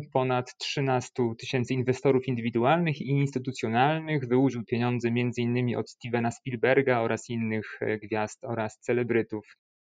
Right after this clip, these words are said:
On sam twierdził, że oszukał inwestorów na kwotę, bagatela, sześćdziesięciu pięciu miliardów dolarów. Szacuje się jednak, że przesadził, że w rzeczywistości było to tylko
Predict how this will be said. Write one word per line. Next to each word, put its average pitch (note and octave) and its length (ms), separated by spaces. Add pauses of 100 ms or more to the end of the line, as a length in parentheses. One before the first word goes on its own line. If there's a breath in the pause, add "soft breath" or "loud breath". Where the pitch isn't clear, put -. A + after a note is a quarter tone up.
(460 soft breath)
On F#3 140
sam G#3 220
twierdził, F#3 540
że D3 100
oszukał C#3+ 520
inwestorów C3+ 680
na C3+ 80
kwotę, B2+ 520 (140)
bagatela, B2 540
sześćdziesięciu B2 920 (160)
pięciu B2+ 440
miliardów B2+ 720
dolarów. A#2 600 (160)
Szacuje F#3+ 420
się E3+ 160
jednak, D#3+ 300
że C3 280 (100)
przesadził, G#2+ 880 (100)
że B2+ 120
w A#2+ 40
rzeczywistości B2+ 720
było C3+ 240
to A#2+ 260 (560)
tylko C3 580